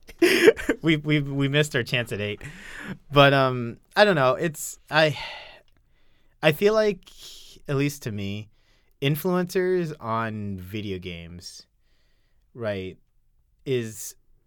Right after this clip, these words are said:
is, like, a very hard market to say, "Hey, they're, that's good." And that's also bad, right? Because it's just, it's not, you're not, no longer companies are marketing it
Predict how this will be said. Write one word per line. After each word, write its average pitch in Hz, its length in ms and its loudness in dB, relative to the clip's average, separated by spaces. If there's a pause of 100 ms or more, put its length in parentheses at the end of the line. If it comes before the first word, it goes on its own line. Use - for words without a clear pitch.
is, 123 200 -4
like, 123 160 -4
a 110 80 -6
very 113 440 -2
hard 98 640 -8 (840)
market 104 500 -8
to 101 160 -8
say, 95 640 -10 (120)
"Hey, 135 280 -2
they're, 117 340 -2
that's - 280 -4 (120)
good." - 300 -10 (1200)
And 120 120 -4
that's 110 180 -8
also 156 280 0
bad, 160 380 -2 (220)
right? 113 280 -2
Because 131 320 -4
it's 135 160 -6
just, 139 220 -2
it's 143 220 -6
not, 151 260 0
you're 143 140 2
not, 156 260 4
no 147 200 2
longer 165 340 0
companies 131 400 -4
are 110 80 -2
marketing 110 480 -4
it 104 180 -8